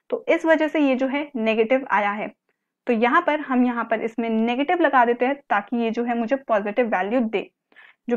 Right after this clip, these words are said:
पीएमटी का फॉर्मूला है, अगर इसको हम थोड़ा डिटेल में स्टडी करें, so let's see, यहाँ पर हम लिख लेते हैं एक बार। तो यहाँ पर हम लोग पीएमटी का फॉर्मूला लगाते हैं। So पीएमटी ब्रैकेट ओपन, तो जो सबसे पहले हमारा आता है वो है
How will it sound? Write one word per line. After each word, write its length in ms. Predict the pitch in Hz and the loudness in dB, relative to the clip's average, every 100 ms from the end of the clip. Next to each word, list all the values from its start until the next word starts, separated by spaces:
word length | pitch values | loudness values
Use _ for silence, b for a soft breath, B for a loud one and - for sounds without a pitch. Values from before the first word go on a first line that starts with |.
| 240 | -2
पीएमटी 380 | 294 311 339 349 | 2 6 4 4
का 100 | 381 | 2
फॉर्मूला 420 | 392 285 262 254 269 | 4 4 4 4 2
है, 220 | 269 330 - | 0 -4 -2
अगर 200 | 226 240 | -2 -2
इसको 220 | 240 262 | -2 -2
हम 160 | 247 | -2
थोड़ा 200 | 247 254 | 0 0
डिटेल 540 | 226 226 233 226 285 349 | 2 0 -2 0 2 2
में 100 | 349 | 2
स्टडी 300 | 349 247 240 | 2 0 2
करें, 280 | 233 226 285 _ | 0 -2 -6 _
so 80 | 247 | -2
let's 260 | 226 220 - | -2 -4 -6
see, 140 | 254 311 | -6 -4
यहाँ 200 | 220 233 | -6 -4
पर 100 | 262 | -2
हम 200 | 294 269 | -2 0
लिख 180 | 247 240 | 0 0
लेते 200 | 226 220 | -2 -2
हैं 80 | 208 | -4
एक 80 | 226 | -2
बार। 180 | 285 - | -4 -4
तो 180 | 220 208 208 214 | -4 -2 -2 -4
यहाँ 240 | 240 330 415 - | -4 -2 0 2
पर 200 | 262 311 - _ _ _ _ _ _ _ _ _ | 0 -2 -18 _ _ _ _ _ _ _ _ _
हम 180 | 254 233 | -4 -2
लोग 100 | 240 - | -4 -6
पीएमटी 360 | 240 220 220 | -4 -2 -2
का 80 | 233 | -6
फॉर्मूला 360 | 226 214 202 208 | -4 -6 -2 -2
लगाते 340 | 202 190 190 | 0 -2 -2
हैं। 160 | 285 339 _ | -8 -8 _
So 140 | - 208 _ | -12 -12 _
पीएमटी 540 | 269 320 359 381 311 247 285 _ _ - | 0 2 2 -2 -2 -4 -4 _ _ -4
ब्रैकेट 400 | 220 202 226 220 | -2 0 -2 0
ओपन, 360 | 262 262 220 285 - _ _ _ _ | 0 2 -2 -4 -10 _ _ _ _
तो 60 | 247 | -4
जो 120 | 269 | -4
सबसे 480 | 277 302 311 339 415 | -2 -2 0 -4 -2
पहले 300 | 370 339 339 | 0 2 2
हमारा 360 | 320 285 285 | 2 2 2
आता 240 | 247 220 262 | 0 0 -2
है 100 | 254 | 0
वो 140 | 226 | 0
है 140 | 247 | 0